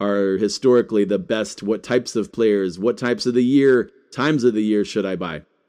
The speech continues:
blah, blah, blah. What's an investor, what's a collector? In fact, I like that, uh, several of these people that wrote in, Josh, Cliff, Will, Blaze, I wonder if it's Blase. Maybe his name is Blase. Uh, it's probably Blaze. Anyway, I'm not gonna be blasé about Blaze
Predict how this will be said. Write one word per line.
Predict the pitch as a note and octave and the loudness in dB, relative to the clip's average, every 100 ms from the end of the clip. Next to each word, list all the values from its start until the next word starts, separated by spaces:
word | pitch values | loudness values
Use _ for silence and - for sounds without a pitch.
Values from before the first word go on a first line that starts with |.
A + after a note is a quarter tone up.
| - | -8
blah, | G#2+ G#2+ | -4 -2
blah, | G2+ G2 G2 | -2 -4 -4
blah. | F#2+ F2+ F2 | -6 -6 -4
What's | G#2 G2+ | -4 -2
an | A2 | -2
investor, | G#2 A2+ A2 - G#2 | 0 -2 -4 -2 -2
what's | G2+ | -2
a | G2+ | -6
collector? | - A2 - G#2 - _ - | -6 -6 -4 -8 -8 _ -10
In | C3+ | -2
fact, | E3 - | -2 -2
I | C#3+ | 0
like | C#3+ G3 A3 - | 2 2 0 2
that, | D3+ - | 2 2
uh, | C#3 B2+ | 0 0
several | - F3 E3 | 0 0 2
of | C3 | 2
these | A#2+ A2+ G2+ - _ | 2 -2 -6 -18 _
people | - A#2+ A2 | -4 -2 -2
that | F#2+ | -2
wrote | G#2+ G2 | -2 -2
in, | G2+ F2 D#2+ | -4 -6 -6
Josh, | A2 G#2 G2+ - | -4 -2 -4 -8
Cliff, | - G#2+ G2+ F#2+ - | -8 -2 -2 -2 -6
Will, | E2+ G2+ G2+ G2 | -6 -2 -2 -2
Blaze, | F2+ G2 F#2+ F#2+ F#2+ - _ _ _ _ | -4 -2 0 -2 -4 -10 _ _ _ _
I | G2+ | -2
wonder | D3+ | 0
if | D#3 | 0
it's | C3 | -2
Blase. | - G#2+ G2+ E2 G2 F#2 D#2 | -2 -4 -4 -4 -4 -4 -6
Maybe | F#2 C3+ | -4 -2
his | B2 | -2
name | B2 | -2
is | G#2 | -4
Blase. | - G2 G2 E2+ F2+ D#2 - _ _ _ _ | -6 -8 -6 -8 -8 -10 -14 _ _ _ _
Uh, | A#2+ B2+ | -8 -6
it's | - | -2
probably | G#3 D3+ | 0 0
Blaze. | G#2 G2 F#2 | 0 -2 -2
Anyway, | - D#3+ B2+ G2+ _ _ _ _ _ - | 2 4 4 2 _ _ _ _ _ -6
I'm | A#2 | 0
not | B2 B2 | 0 2
gonna | B2 | 0
be | A#2 | 0
blasé | G#2 A#2 G#2+ A2 A2 | 2 0 2 2 2
about | A2 G#2 | 0 -2
Blaze | G#2+ A2 G#2+ A2 | 0 0 0 -4